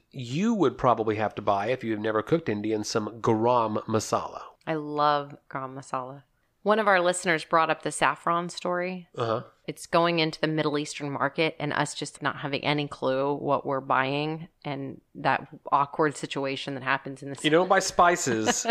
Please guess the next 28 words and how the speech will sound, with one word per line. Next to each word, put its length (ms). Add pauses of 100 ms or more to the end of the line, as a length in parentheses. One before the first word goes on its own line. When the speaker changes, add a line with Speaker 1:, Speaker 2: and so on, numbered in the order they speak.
Speaker 2:
<laughs> 160
Speaker 1:
behind 520
the 160
desk. 840
Speaker 2:
You 140
Speaker 1:
Um, 100
Speaker 2:
do 80
if 140
it's 140
expensive 500
ass 220
saffron. 680
<laughs> 80
Speaker 1:
I 140
learned 360
that 300
then, 320
but 140
I 160
knew 240
that 180
guy 140
was 120
trying 160
to 40
sell 160
us 80
crack. 400